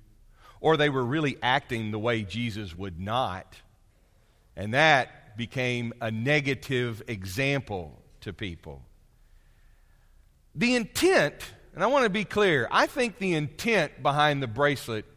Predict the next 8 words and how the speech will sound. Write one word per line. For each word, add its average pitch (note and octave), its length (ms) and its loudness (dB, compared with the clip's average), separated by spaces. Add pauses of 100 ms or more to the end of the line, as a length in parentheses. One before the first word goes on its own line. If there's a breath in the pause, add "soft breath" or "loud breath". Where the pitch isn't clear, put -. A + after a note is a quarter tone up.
(140)
was G#2+ 260 -8
great. F2+ 600 -10 (1000)
I G3 140 4
think G#3+ 160 4
it C3+ 80 -6
still G3 300 4
is A#3+ 220 2
great. F2+ 420 -6